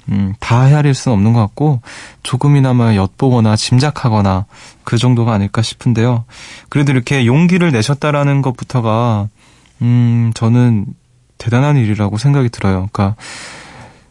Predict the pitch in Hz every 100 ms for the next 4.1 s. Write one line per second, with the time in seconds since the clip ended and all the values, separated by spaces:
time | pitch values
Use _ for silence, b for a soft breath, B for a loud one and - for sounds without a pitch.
0 | _ - 117 123 123 - - - 123 -
1 | 185 190 170 165 160 127 - 120 120 -
2 | 180 175 151 - 120 165 165 - 131 165
3 | 175 175 156 - 127 113 131 135 127 120
4 | 107